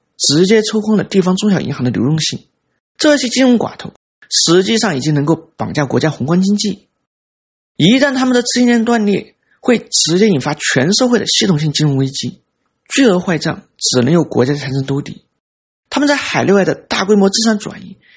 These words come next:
更是严重消耗了中国的外汇储备，直接威胁到国家政权的金融安全。为了强行收回流失的金融控制权，官方提出了去杠杆和防范化解重大金融风险。这样去杠杆运动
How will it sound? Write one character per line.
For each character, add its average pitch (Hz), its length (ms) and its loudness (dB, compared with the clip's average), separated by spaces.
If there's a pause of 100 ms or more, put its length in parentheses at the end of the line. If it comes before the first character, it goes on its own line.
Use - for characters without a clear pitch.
更 277 120 -8
是 262 140 0
严 143 340 2
重 240 160 2
消 226 140 0
耗 214 120 0
了 170 100 0
中 190 200 -2
国 170 80 2
的 170 80 2
外 190 140 2
汇 185 100 -2
储 - 220 -10
备， - 240 -10 (400)
直 165 280 0
接 220 120 4
威 220 140 4
胁 208 100 0
到 185 120 0
国 - 220 0
家 165 100 2
政 160 200 -2
权 - 160 -6
的 - 100 -16 (140)
金 - 200 0
融 151 80 2
安 139 140 0
全。 - 220 -12 (1300)
为 320 160 4
了 285 140 2
强 214 180 2
行 233 140 6
收 233 160 2
回 220 100 4
流 165 240 2
失 - 120 0
的 202 80 4
金 202 140 0
融 202 80 2
控 202 180 -2
制 190 100 -4
权， - 160 -14 (440)
官 262 220 0
方 262 140 0
提 180 160 -2
出 196 100 2
了 185 80 2
去 - 160 -2
杠 240 220 -2
杆 - 100 -10 (140)
和 139 180 -2 (160)
防 131 180 -2
范 202 140 2
化 - 180 -4
解 - 260 -10 (180)
重 220 220 2
大 143 100 0
金 147 120 -4
融 143 120 -2
风 156 160 -6
险。 - 180 -8 (960)
这 - 140 0
样 277 100 0
去 - 160 -4
杠 285 220 -2
杆 165 160 -2
运 156 120 -2
动 - 280 -8